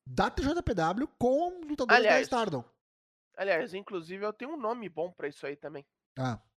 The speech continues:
Speaker 2: Que é a mulher que já foi nos Estados Unidos esse ano e quer voltar o mais rápido possível.
Speaker 1: Tá.
Speaker 2: Que é o Nagi.
Speaker 1: Ah,
Speaker 2: Sayaka
Speaker 1: Sayaka?
Speaker 2: Nagi.
Speaker 1: Sayaka Nagi, é verdade. É verdade. É um nome interessante, realmente,
Speaker 2: Ainda
Speaker 1: pra,
Speaker 2: mais
Speaker 1: pra
Speaker 2: agora que ela tá banida da T J P W, né?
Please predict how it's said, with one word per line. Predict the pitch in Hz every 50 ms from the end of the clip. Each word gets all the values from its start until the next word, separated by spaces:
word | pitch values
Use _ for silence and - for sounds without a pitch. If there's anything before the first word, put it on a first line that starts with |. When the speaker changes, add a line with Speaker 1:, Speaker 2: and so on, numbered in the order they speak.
| _ _ _ _ _ _ _ _ _
Speaker 2:
Que | 160
é | 151
a |
mulher | 160 156 151 151 156 160
que | - - 165
já | 160 185 170
foi | 165 _ 180 180
nos | 185 185 -
Estados | - 180 160 165 175 170
Unidos | 165 165 165 165 165 165 165
esse | 170 - - 180
ano | 170 165 175 190
e | -
quer | - 202 202
voltar | 190 240 233 196 - _ 175 165 180 196
o | 214 208
mais | 196 180 170 156
rápido | 165 170 - _ 214 196
possível. | _ - 165 - - 214 208 185 151 147 _ _ _ _ _ _
Speaker 1:
Tá. | - 127 113 110 104 98 - - - _ _ _ _
Speaker 2:
Que | _ 156
é | 165
o | 185 190
Nagi. | 190 190 202 214 202 180 156 - _ _ _ _ _ _ _ _ _ _ _ _
Speaker 1:
Ah, | - 143 160 165
Speaker 2:
Sayaka | 147 135 147 143 139 156 180 190 202
Speaker 1:
Sayaka? | 185 135 110
Speaker 2:
Nagi. | - -
Speaker 1:
Sayaka | - 131 104 107 - - 151
Nagi, | 151 147 147 143 127 107 104
é | 110 107
verdade. | 123 135 131 127 110 107 - _ _ _ _ _ _ _ _ - _ _ _ _ _ _ _ _ _ _ _ _ _ _ _ _
É | - - 92
verdade. | 104 131 190 226 208 175 151 135 123 - - - -
É | 113
um | 113 113
nome | 113 110 110 117 131
interessante, | 147 165 156 175 196 - 202 170 175 - -
realmente, | 147 127 139 175 214 196 143 147 - -
Speaker 2:
Ainda | - - 180
Speaker 1:
pra, | 180 190
Speaker 2:
mais | 208 208 196
Speaker 1:
pra | 233
Speaker 2:
agora | 226 214 226 226 226
que | 233
ela | 220 196
tá | 190 - 208 196
banida | - 196 208 196 180 180 196 226 208 180 165
da | 156 151
T | - 156 143
J | 139 156 156 156 156
P | - 139 135
W, | 135 147 175 196 180 147 143 143
né? | 151 - 214